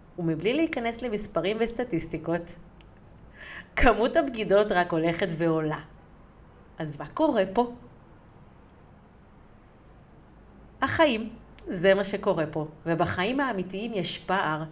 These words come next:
בין מה שאני רוצה שיהיה חשוב לי, ובין מה שחשוב לי באמת, בפועל. רוצים שאני אתן דוגמה שהיא קצת יותר קלה לעיכול?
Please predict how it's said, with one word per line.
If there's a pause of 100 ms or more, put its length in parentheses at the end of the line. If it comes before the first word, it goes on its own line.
(440)
בין
מה
שאני
רוצה
שיהיה
חשוב
לי, (600)
ובין
מה
שחשוב
לי
באמת, (1080)
בפועל. (2000)
רוצים
שאני
אתן
דוגמה
שהיא
קצת
יותר
קלה
לעיכול?